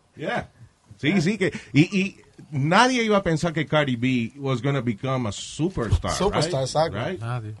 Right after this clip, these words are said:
Speaker 1: And it did happen. Así
Speaker 2: Yeah.
Speaker 1: que, eh, le deseo mucho éxito, muchachos, que le den pa'lante. Me saludan a Johnny Walker.
Speaker 2: Yeah. Claro.
Speaker 1: You know, when, when you're
Speaker 2: Claro,
Speaker 1: ready with
Speaker 2: claro,
Speaker 1: that, you know,
Speaker 2: claro.
Speaker 1: come by and, and, you know, we'll, we'll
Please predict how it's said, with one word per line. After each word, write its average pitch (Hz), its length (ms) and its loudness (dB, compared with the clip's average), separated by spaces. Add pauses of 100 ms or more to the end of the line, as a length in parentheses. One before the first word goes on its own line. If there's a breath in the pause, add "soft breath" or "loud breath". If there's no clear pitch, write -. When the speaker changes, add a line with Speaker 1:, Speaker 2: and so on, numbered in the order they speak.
Speaker 1:
And 107 160 -4
it 110 100 -4
did 156 200 -2
happen. 85 400 -4 (200)
Así 92 260 -8
Speaker 2:
Yeah. 120 80 -4
Speaker 1:
que, 120 420 -2 (420 soft breath)
eh, 117 360 2
le 113 140 4
deseo 113 220 2
mucho 156 280 2
éxito, 165 340 0
muchachos, 160 480 -2
que 107 280 -2
le 95 160 -2
den 117 580 -4
pa'lante. 175 560 4 (280 soft breath)
Me 107 120 0
saludan 127 480 4
a 147 120 6
Johnny 139 240 4
Walker. 185 560 2
Speaker 2:
Yeah. 180 120 4 (160)
Claro. 202 560 10
Speaker 1:
You - 160 10
know, - 260 6
when, - 460 2
when 156 160 4
you're 180 140 8
Speaker 2:
Claro, 180 60 10
Speaker 1:
ready 202 220 12
with 180 140 8
Speaker 2:
claro, 190 240 10
Speaker 1:
that, 214 60 0
you 170 60 8
know, 156 140 8
Speaker 2:
claro. 160 80 6
Speaker 1:
come 175 140 8
by 190 320 8
and, 160 120 0
and, 139 280 -4
you 143 100 4
know, 127 120 2
we'll, 120 320 -2
we'll 113 200 -10